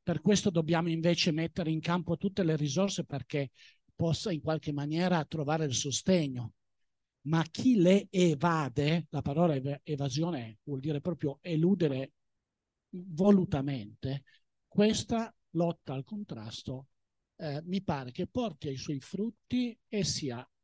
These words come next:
anche ciò che in qualche maniera era un nostro mandato politico. Non abbiamo i dati alla mano, spero che il prossimo anno lo potremo vedere, mi rincuora il fatto di sapere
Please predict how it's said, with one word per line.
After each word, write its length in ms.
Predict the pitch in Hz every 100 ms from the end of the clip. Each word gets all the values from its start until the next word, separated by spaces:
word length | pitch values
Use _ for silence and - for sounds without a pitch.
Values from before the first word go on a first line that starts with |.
| _
anche 580 | - 180 190 185 202 185
ciò 340 | 180 - 151 120
che 360 | - 170 127 - _
in 120 | 147
qualche 300 | 135 156 127
maniera 480 | 208 185 123 120 139
era 200 | 151 147
un 80 | 135
nostro 240 | 127 -
mandato 400 | 131 123 113 -
politico. 440 | 110 107 101 _ _ _ _ _ _ _ _ _ _ _ _ -
Non 160 | 170 170
abbiamo 280 | 175 196 180
i 40 |
dati 260 | 175 175 180
alla 160 | 160
mano, 640 | 175 185 175 156 139 131 131 _ _ _ _ _ _ _ _ _
spero 500 | - - - 156 147
che 140 | 143 151
il 180 | 156
prossimo 360 | - 139 - 156
anno 160 | 165 147
lo 100 | 123
potremo 360 | 139 151 139
vedere, 680 | 160 190 147 131 143 156 160
mi 200 | - 175
rincuora 540 | 190 202 190 151 147 147
il 100 | 151
fatto 420 | - 160 139 139
di 120 | 131
sapere 760 | 135 196 - 127 123 131 135